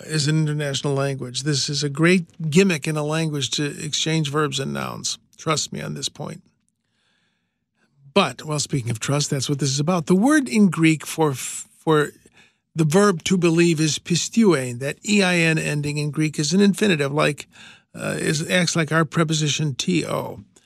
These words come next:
It makes a verb into an infinitive. In other words, uh,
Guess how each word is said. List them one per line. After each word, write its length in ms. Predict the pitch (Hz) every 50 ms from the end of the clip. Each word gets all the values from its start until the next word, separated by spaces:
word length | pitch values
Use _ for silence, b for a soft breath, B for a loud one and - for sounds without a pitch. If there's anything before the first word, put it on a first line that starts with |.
| b b b b b b -
It 180 | - 160 160 202
makes 500 | 190 170 170 175 180 170 - - - -
a 120 | - 160
verb 360 | 143 131 131 151 160 160 156 147
into 300 | - 165 156 127 147 160
an 80 | 165
infinitive. 580 | 160 151 131 - - 170 165 156 135 131 127 135
In 80 | 143
other 200 | 151 156 165 175
words, 480 | 165 156 151 151 147 143 139 - - - - -
uh, 340 | - - 139 135 135 131 131